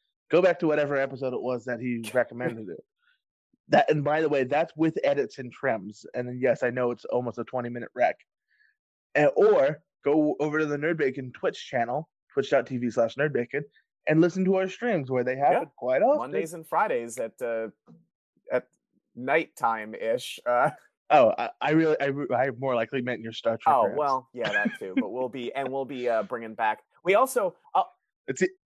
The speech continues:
Speaker 1: it's, it's even worse when you have Je-,
Speaker 2: Yeah,
Speaker 1: when you
Speaker 2: 'cause
Speaker 1: have
Speaker 2: he's into
Speaker 1: Jeff,
Speaker 2: it as well.
Speaker 1: uh,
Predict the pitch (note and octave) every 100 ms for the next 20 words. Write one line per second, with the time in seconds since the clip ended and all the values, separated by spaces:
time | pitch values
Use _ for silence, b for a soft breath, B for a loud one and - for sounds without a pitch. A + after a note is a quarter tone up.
0 | _ _ _ D#3+ - _ _ _ - F3
1 | E3+ D#3+ D#3+ D3 D3 C#3+ C#3+ C3 B2 C3
2 | A2+ C#3 - A#2+ C#3 B2+ B2+ A#2+ C3 B2
3 | A2 G2+ A#2 B2+ B2 A#2+